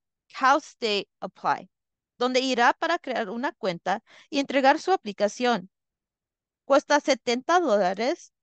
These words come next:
por cada escuela a la que está solicitando.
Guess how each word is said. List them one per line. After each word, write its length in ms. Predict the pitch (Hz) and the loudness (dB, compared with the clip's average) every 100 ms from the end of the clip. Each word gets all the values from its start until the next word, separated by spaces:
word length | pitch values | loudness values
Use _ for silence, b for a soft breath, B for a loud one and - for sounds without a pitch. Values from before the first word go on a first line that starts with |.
| - | -4
por 180 | 233 214 | -4 -2
cada 300 | - 180 240 | 2 4 2
escuela 640 | 311 - 302 247 214 233 - | -2 -2 0 2 0 -2 -4
a 100 | 262 | -2
la 160 | 233 226 | -2 -4
que 140 | 233 | -8
está 280 | 240 - 175 | -8 -4 -6
solicitando. 920 | - 220 180 214 - 214 214 208 - | -4 -8 -8 -10 0 0 2 -4 -8